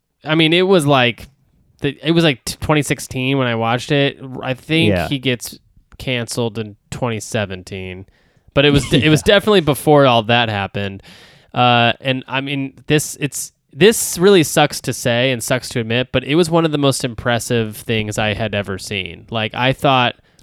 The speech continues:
Speaker 2: Oh, really?
Speaker 1: I thought Horace and Pete was one of the coolest fucking ideas and, and, like,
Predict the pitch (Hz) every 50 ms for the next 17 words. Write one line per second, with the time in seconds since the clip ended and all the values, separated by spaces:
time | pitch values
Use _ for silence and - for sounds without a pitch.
0 | - - 101 92 87 87 95 107 120 127 151 170 160 156 123 151 156 156 - -
1 | 156 131 - 139 135 135 - - 127 120 117 120 127 127 123 113 107 117 - -
2 | - - - - 127 127 127 123 123 120 120 117 110 - - - - - _ _
3 | _ _ _ _ _ _ _ _ _ _ - - 143 127 - - 135 127 120 117
4 | 117 - - 120 120 113 107 110 127 120 123 131 131 135 139 139 127 127 127 123
5 | 117 104 - - 120 123 123 123 117 110 107